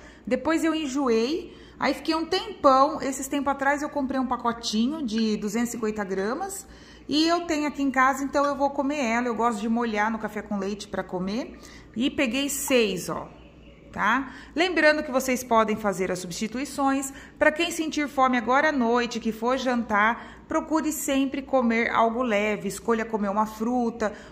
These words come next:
ou só uma salada com a proteína, né? Ou um omelete,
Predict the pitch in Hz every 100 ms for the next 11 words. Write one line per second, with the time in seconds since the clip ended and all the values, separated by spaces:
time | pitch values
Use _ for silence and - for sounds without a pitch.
0 | - 294 302 - 294 269 247 240 240 254
1 | 233 214 226 233 233 214 214 - 214 214
2 | 214 202 208 214 220 240 240 226 226 226
3 | 214 - 180 208 254 - - - 320 277
4 | 247 240 240 226 226 233 226 226 - 240